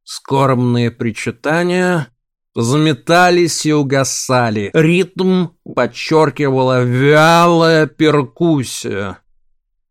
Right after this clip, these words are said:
Храбро нырнув в облако пара,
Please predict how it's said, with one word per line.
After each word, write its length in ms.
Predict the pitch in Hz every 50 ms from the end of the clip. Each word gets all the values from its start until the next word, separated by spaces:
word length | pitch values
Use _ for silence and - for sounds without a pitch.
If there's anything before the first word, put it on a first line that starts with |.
| _ _ _ _ _ _ _
Храбро 520 | - 120 120 135 143 135 127 127 127 123 117
нырнув 500 | 113 120 123 123 123 123 131 139 127 107
в 200 | 113 113 113 123
облако 540 | 131 127 113 101 101 104 - _ - 113 101
пара, 600 | _ _ - 160 170 170 165 170 170 165 143